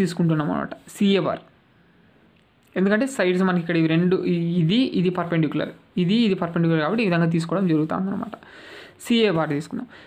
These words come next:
సీఏ బార్ is equal to ఏమవుతుంది? సి-, సీఏ బార్ కావాలంటే ఇవి ఇప్పుడు ఈ విధంగా చూసుకోవాల్సి ఉంటుంది. ఇక్కడ సీఏ బార్ is equal to సీఓ బార్ ప్లస్ ఓఏ బార్, సీఓ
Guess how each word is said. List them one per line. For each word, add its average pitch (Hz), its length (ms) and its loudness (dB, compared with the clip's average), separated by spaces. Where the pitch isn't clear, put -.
సీఏ 254 260 4
బార్ 226 220 2
is 165 160 2
equal 170 300 0
to 247 80 2
ఏమవుతుంది? 214 460 4
సి-, 214 220 0
సీఏ 214 260 2
బార్ 196 180 2
కావాలంటే 170 380 2
ఇవి 185 120 2
ఇప్పుడు 180 260 2
ఈ - 100 4
విధంగా 170 240 2
చూసుకోవాల్సి - 460 -4
ఉంటుంది. 196 240 -6
ఇక్కడ - 160 -6
సీఏ 226 300 2
బార్ 190 200 2
is 160 160 2
equal 147 300 -2
to 247 60 2
సీఓ 220 300 4
బార్ 175 180 0
ప్లస్ 233 180 -4
ఓఏ 165 240 2
బార్, - 160 -4
సీఓ 170 180 0